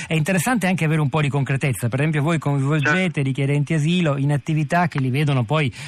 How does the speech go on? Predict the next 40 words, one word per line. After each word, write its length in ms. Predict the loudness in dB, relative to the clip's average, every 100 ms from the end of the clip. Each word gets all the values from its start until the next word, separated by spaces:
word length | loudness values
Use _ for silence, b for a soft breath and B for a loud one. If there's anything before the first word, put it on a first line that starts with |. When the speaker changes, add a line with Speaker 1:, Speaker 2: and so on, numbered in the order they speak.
| -6
Speaker 1:
lavorare 520 | -2 0 2 0 0
insieme 680 | 0 -2 -2 0 2 2 0 -4 -12 B
a, 480 | 0 2 2 0 -2
a 80 |
cittadini 920 | -2 -2 -2 0 0 2 2 2 0 -2
locali, 460 | -2 -2 -4 -6
a 40 | -6
persone 520 | -6 -4 -2 0 0
che 80 | -2
Speaker 2:
Sì, 180 | -2 0
Speaker 1:
sono 80 | 0
Speaker 2:
il, 100 | 0
Speaker 1:
che 60 | 0
Speaker 2:
noi 240 | 0 0 0
Speaker 1:
vivono 100 | 0
Speaker 2:
da 60 |
Speaker 1:
bene. 160 | 0 -2
Speaker 2:
questo, 220 | -6 -10 -18 -18
Speaker 1:
Eh. 200 | -14 -14 -14 -12
Speaker 2:
certo. 380 | -6 -4 -4 -10 B B B
Ehm, 600 | -4 0 0 0 -4 -6 -2
allora, 300 | -2 -2 -4 -8 -10
per 140 | -8 -6
tutti 200 | -4 -2
i 40 |
nostri 360 | -2 -2 -2 0
ospiti, 580 | 0 -4 -8 -10 -8 -8
che 80 | -10
sono 140 | -10 -6
questo 400 | -6 -6 -6 -4
centinaio 500 | -6 -8 -4 -4 -4
circa 260 | -6 -6 -4
di 80 | -4
persone 420 | -6 -4 -4 -4
distribuite 520 | -6 -8 -6 -6 -6
tra 120 | -8
Valle 240 | -4 -4 -4
Camonica 440 | -6 -4 -4 -4
e 20 |
Brescia, 420 | -6 -6 -6 -6